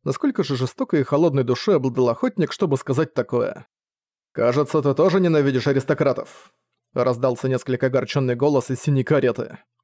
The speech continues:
В этот миг мир побледнел. В дерево, стоявшее прямо перед ними, попала молния. Ди пришпорил коня и помчался вперёд. Возможно, падение тяжёлого ствола дерева заставило почву раздаться,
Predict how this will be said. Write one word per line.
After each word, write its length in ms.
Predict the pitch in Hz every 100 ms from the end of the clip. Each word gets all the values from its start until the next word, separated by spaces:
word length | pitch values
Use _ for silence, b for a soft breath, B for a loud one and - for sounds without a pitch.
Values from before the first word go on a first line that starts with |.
| _ _ -
В 240 | 131 123
этот 240 | 214 165
миг 320 | 147 143 190 196
мир 240 | 139 123
побледнел. 800 | - 139 131 117 127 117 - - _ _ _ _ -
В 180 | 143 110
дерево, 360 | 127 170 160
стоявшее 580 | 156 127 135 - - 135
прямо 260 | 135 160 135
перед 280 | 127 120
ними, 200 | 131 175
попала 360 | 143 120 139 131
молния. 640 | 113 185 156 143 131 120 _ _ _
Ди 240 | - 120 240
пришпорил 560 | 196 156 - 208 156
коня 260 | 139 139 185
и 40 |
помчался 480 | 156 135 123 143 123
вперёд. 640 | 123 139 123 113 - - - _ _ _ _
Возможно, 580 | - 120 113 123 156 165
падение 420 | 131 120 156 165
тяжёлого 420 | 139 120 143 147
ствола 340 | 131 - 123 143
дерева 360 | 127 175 147
заставило 480 | 123 120 - 202 151
почву 280 | - 160 127
раздаться, 680 | 123 113 196 - - 143